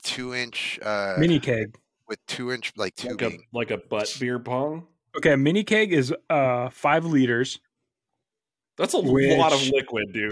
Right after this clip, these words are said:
Speaker 2: is the
Speaker 1: Yeah, it is.
Speaker 2: equivalent of fourteen twelve ounce pours.
Speaker 1: But is that, like, the proper mini keg that you would put in, like, a, a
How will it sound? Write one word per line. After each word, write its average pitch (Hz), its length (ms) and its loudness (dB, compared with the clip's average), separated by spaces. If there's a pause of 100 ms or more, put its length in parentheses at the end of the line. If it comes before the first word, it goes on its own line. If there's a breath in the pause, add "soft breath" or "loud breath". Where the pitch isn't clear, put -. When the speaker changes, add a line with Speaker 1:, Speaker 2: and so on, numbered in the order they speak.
Speaker 2:
is 135 160 4
the 151 120 4
Speaker 1:
Yeah, 147 80 6
it - 60 -4
is. 151 80 -4
Speaker 2:
equivalent 170 460 2
of 139 180 0
fourteen 165 920 0
twelve 147 480 0
ounce 135 280 0
pours. 123 640 -6 (160)
Speaker 1:
But 123 120 0
is 123 100 0
that, 127 220 6
like, 151 180 4
the 120 140 -4
proper 113 400 -4
mini 131 240 -10
keg 135 260 -6
that 101 120 -8
you 104 100 -8
would 101 120 -8
put 104 200 -10
in, 101 40 -16
like, 98 160 -8 (220)
a, - 20 -10
a 87 140 -8